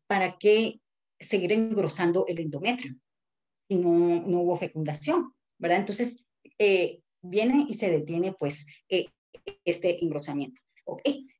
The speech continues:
Eh, se reduce la reducción de moco, ¿ok?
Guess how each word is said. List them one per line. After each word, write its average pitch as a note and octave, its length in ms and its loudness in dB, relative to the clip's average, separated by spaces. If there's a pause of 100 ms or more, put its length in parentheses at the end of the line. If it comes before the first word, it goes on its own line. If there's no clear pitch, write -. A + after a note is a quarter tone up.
Eh, F3+ 420 4
se G3+ 200 2
reduce F#3 680 2
la F#3 200 4
reducción F3 760 -2
de E3+ 140 4
moco, C4 540 0 (180)
¿ok? - 140 -4